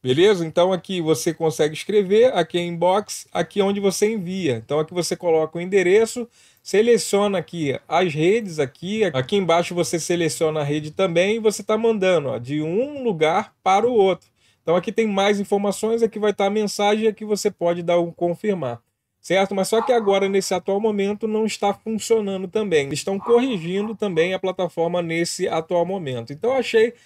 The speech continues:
realmente incrível. Então você pode fazer essas interações aqui de pontes, de mensagem, de N F Ts. Uma outra coisa também, pessoal,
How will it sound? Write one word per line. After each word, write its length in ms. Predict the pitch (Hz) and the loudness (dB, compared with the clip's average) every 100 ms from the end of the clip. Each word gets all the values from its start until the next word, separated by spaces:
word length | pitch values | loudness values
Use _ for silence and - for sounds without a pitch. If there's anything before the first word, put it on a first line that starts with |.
| _ _ - | _ _ 2
realmente 480 | 208 240 233 226 240 | 4 4 4 2 -2
incrível. 380 | 214 202 208 208 | -8 -6 -6 -2
Então 160 | 208 | 0
você 240 | 208 196 208 | 2 0 -2
pode 300 | 202 196 196 | 0 -2 0
fazer 360 | 202 170 180 | -2 0 0
essas 380 | 233 180 - 190 | 0 0 -2 -6
interações 640 | 185 175 175 170 - 170 160 | -6 -4 -2 -2 -2 -4 -4
aqui 160 | 165 | -8
de 140 | 165 202 | -10 -10
pontes, 580 | - 214 208 190 190 - - _ | -2 0 0 -2 -10 -14 -18 _
de 100 | 151 | -8
mensagem, 580 | 180 214 202 196 185 190 | -2 0 0 0 0 0
de 140 | 175 185 | -2 -2
N 140 | 196 | -2
F 160 | 190 190 | -8 -4
Ts. 320 | 185 185 180 | 0 0 -2
Uma 100 | 196 | 0
outra 300 | 220 247 240 | 2 2 0
coisa 240 | 220 208 | 0 0
também, 420 | 190 156 170 208 | -2 0 0 0
pessoal, 420 | 156 127 - 123 | -4 -8 -8 -10